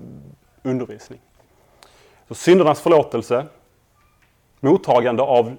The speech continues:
den heliga ande. Och ytterligare en,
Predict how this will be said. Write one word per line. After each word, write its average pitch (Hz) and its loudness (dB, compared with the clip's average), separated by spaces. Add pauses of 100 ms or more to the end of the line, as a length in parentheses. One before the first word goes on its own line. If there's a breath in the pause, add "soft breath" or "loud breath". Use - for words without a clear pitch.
den 120 -12
heliga 123 -2
ande. 135 -6 (1500 soft breath)
Och - -2
ytterligare 135 2
en, 151 0